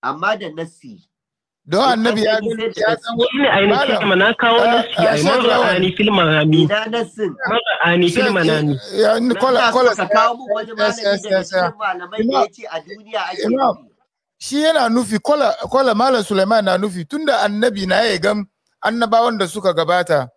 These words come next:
Speaker 2: suka, suka bar, sai sa, tu-, tunda yana ya gan haka, shehu kuma zai yi, ko kuwa shehu kuma ya gan annabi. Sai sa yana
Speaker 1: To
Speaker 2: kwatanta ju-, suna kwatanta juna ne,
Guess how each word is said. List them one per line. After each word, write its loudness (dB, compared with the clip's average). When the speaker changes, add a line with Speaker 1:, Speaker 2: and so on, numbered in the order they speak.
Speaker 2:
suka, -2
suka -2
bar, -2
sai -2
sa, 0
tu-, -12
tunda -2
yana 4
ya -2
gan 0
haka, 0
shehu -2
kuma 0
zai -4
yi, -4
ko 2
kuwa 0
shehu 0
kuma 0
ya 2
gan -2
annabi. -6
Sai 0
sa 2
yana 2
Speaker 1:
To -
Speaker 2:
kwatanta -2
ju-, -8
suna 0
kwatanta -2
juna -2
ne, -6